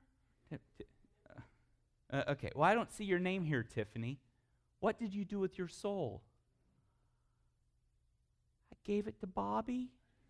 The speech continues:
"You gave your soul to Bobby?" "I don't know you." Rah! Dark place.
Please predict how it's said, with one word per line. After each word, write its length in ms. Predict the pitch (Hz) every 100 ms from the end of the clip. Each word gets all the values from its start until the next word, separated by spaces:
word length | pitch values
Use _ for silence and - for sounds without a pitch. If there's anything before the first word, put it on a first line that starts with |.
| _ - - - - - - - - - _ _
"You 140 | 131 139
gave 340 | 127 160 220
your 140 | 185 156
soul 300 | - 202 185
to 100 | 101 - - -
Bobby?" 640 | 127 175 370 - 95 107 - _ _ _ _ _ _ _ _ _ _ _ _ - _ -
"I 120 | 123
don't 240 | 123 120
know 240 | 117 127 120
you." 280 | 98 82 -
Rah! 840 | 247 320 320 294 269 254 247 226 466 659 640 605 605 587 554 539 494 453 392 415 226 - 180 -
Dark 240 | - -
place. 480 | - - - - -